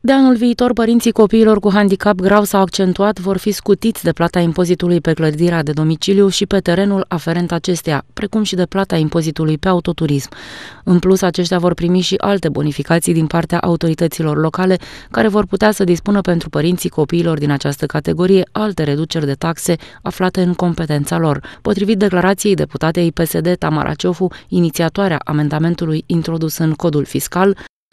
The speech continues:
în România sunt peste patruzeci și trei de mii de copii cu handicap grav care nu pot beneficia de scutirile de impozite prevăzute pentru adulții aflați în această situație, dar este evident că sarcina financiară pentru îngrijirea acestor copii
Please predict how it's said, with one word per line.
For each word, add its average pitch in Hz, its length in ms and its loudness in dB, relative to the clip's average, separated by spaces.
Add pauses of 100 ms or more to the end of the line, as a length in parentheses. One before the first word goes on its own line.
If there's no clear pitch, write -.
(120)
în 233 80 8
România 214 460 6
sunt 202 240 0
peste 202 260 0
patruzeci 190 500 0
și - 60 -6
trei 196 220 2
de 175 100 4
mii 180 160 4
de 170 100 2
copii 170 360 0
cu 170 180 -2
handicap 165 440 -2
grav 180 320 2
care 180 220 0
nu 202 160 4
pot 165 220 -2
beneficia 147 480 -2
de 160 80 0
scutirile 165 500 -2
de 156 120 0
impozite 165 540 0 (280)
prevăzute 190 480 0
pentru 175 320 0
adulții 165 420 2
aflați 151 380 -4
în 160 60 0
această 151 360 -4
situație, 143 520 -2 (220)
dar 208 140 0
este 208 240 2
evident 185 320 2
că 185 120 0
sarcina 185 460 0
financiară 170 580 0
pentru 151 300 -2
îngrijirea 151 480 0
acestor 139 380 -4
copii 180 360 0